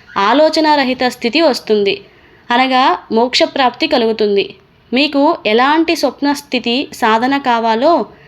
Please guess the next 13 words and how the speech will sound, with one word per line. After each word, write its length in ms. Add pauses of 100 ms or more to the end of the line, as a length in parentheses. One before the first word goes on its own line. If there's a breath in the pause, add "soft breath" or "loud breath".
(220 loud breath)
మీ 160
కలకని, 760 (300 soft breath)
అనగా 440 (160)
దానినే 500
సాధన 540
చేస్తున్నట్లుగా, 1000 (360 loud breath)
దానిని 400
పొందుతున్నట్లుగా 1200 (200)
స్వప్నంలో 920
స్వప్న 440
సాధనతో, 840 (400 loud breath)
స్వప్న 400
శరీరంతో 920